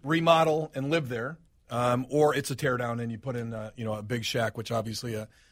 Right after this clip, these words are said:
a two-acre lot can handle. But yeah, I mean, and it's starting to come back a little bit. Like I said, you know, w-,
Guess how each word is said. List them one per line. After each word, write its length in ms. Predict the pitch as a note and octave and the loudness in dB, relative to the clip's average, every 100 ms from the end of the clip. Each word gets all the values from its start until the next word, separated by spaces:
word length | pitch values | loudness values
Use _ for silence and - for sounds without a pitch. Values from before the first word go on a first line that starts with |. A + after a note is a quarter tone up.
| _ _ | _ _
a 120 | C#3 B2 | -4 -2
two-acre 420 | - D3 C3 B2 | 2 2 2 0
lot 220 | A#2+ A2+ | 2 2
can 100 | - | 0
handle. 400 | A2 B2 B2+ A2 | -4 -2 0 -2
But 200 | G#2+ A#2 - - - | -4 -6 -6 -20 0
yeah, 120 | G3 F#3+ | 0 0
I 80 | G3 | -2
mean, 100 | F#3+ G3 | -2 -2
and 120 | G3 | -2
it's 200 | G#3+ - | -2 0
starting 240 | - C4+ | 2 2
to 60 | - | 4
come 180 | G3 E3 | 2 4
back 200 | D3+ C#3+ | 2 0
a 20 | |
little 180 | C3 B2+ | -4 -4
bit. 160 | C#3+ F#3 | -4 -2
Like 140 | D#3+ | -4
I 60 | D#3 | -4
said, 240 | F3+ F#3 | -4 -4
you 60 | B2+ | -2
know, 160 | B2+ B2 E3 _ _ _ _ | -2 -4 -12 _ _ _ _
w-, 140 | D3+ | -16